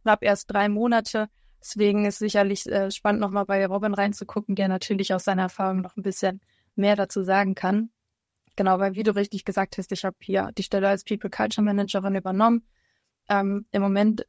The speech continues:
ist mein Job sehr recruiting-lastig, was gar nicht negativ <laughs> behaftet sein soll.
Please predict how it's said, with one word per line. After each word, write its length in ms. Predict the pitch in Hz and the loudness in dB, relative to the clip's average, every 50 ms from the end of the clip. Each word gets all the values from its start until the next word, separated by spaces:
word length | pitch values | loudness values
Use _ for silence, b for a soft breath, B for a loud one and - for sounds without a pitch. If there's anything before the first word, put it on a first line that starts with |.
| _ | _
ist 280 | - - 208 - - - | -4 -2 -2 -2 -2 -2
mein 240 | 202 202 202 202 196 | 0 2 2 2 2
Job 200 | - 202 196 - | 0 -2 -4 -2
sehr 220 | - 208 208 196 | 0 0 0 0
recruiting-lastig, 1160 | 196 185 - - 262 277 269 - 240 226 220 220 214 214 214 - - - 214 214 208 - - _ - | -2 -6 -4 -2 -2 -2 -2 -2 0 0 2 2 2 0 0 -2 -4 -6 -6 -6 -6 -8 -14 _ -8
was 200 | 202 190 - - | -8 -6 -4 -2
gar 160 | 208 196 202 | -2 0 0
nicht 140 | 202 - - | 0 0 -2
negativ 480 | 214 220 226 226 220 - 233 208 - | -2 0 -2 -2 -2 -4 -6 -6 -4
<laughs> 20 | - | -4
behaftet 460 | - - 226 220 - - - 196 - | -2 -2 -2 -4 -4 -6 -8 -6 -2
sein 260 | - 202 202 202 202 | -2 0 0 0 0
soll. 240 | - 196 196 202 | 0 0 0 0